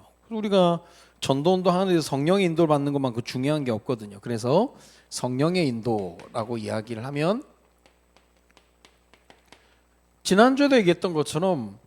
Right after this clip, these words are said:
길이 막힐 때, 뭐 길이 열릴 때 같은 말일 수 있지만, 중요한 문들에 대한 얘기를 합니다. 우리가 뭐 전도운동 할 때도 어떤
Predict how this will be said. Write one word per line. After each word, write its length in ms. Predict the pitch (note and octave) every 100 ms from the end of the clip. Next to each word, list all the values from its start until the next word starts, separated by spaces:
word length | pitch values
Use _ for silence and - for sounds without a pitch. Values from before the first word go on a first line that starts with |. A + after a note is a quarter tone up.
| _ - - _ _
길이 300 | - G#3+ A#3+
막힐 400 | D3+ C3+ - G3+
때, 420 | - F#3 F3 E3+
뭐 240 | D3+ C#3 C3+
길이 280 | - E3 F3
열릴 300 | C3 E3 F3
때 340 | - D3 B2
같은 680 | - C#3+ A3+ A3 D#3+ A#2 A#2
말일 300 | C3 A#2+ C#3+
수 160 | E3+ D3+
있지만, 500 | A#2+ C3 C3 G3+ D4 - - _ - _ _ - _ _ -
중요한 480 | D#3 G3+ G#3+ F3
문들에 480 | C3+ D#3 F3 A#3+ A#3+
대한 300 | F3+ C3+ A2
얘기를 260 | G2+ G2 F#2
합니다. 240 | F2+ -
우리가 220 | A#2 D#3+ D#3+
뭐 260 | B2+ A2+ - _
전도운동 480 | - B2+ C#3+ D#3+ D#3+
할 80 | D#3+
때도 480 | E3 C#3 C3 A2 - - - - _ _ _
어떤 580 | B2+ - D#3+ D3+ C3+ A#2